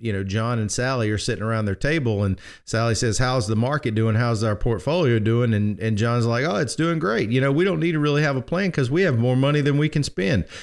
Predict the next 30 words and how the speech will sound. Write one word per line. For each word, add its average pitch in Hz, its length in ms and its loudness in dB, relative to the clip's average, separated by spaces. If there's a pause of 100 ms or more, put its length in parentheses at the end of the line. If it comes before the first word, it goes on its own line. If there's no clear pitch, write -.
(260)
Well, 156 440 2 (540)
that, 123 380 2
that's 123 300 2
great 151 380 2
when 135 160 2
it's 107 120 -6
great, 104 320 0
but 107 100 0
when 110 140 2
it's 104 220 0
not, 117 340 0
it's 98 220 0
not. 90 340 -2 (300)
So, 110 540 4 (160)
you 131 100 2
know, 110 100 2
one 131 300 2
of 147 80 0
the 135 80 2
things 131 400 0
that, 101 320 -2
that 107 140 2
I 123 140 2
recommend 110 580 2
is 95 100 2
obviously 104 720 2
having 123 380 2
a 113 60 2
plan, 92 420 0
having 127 800 2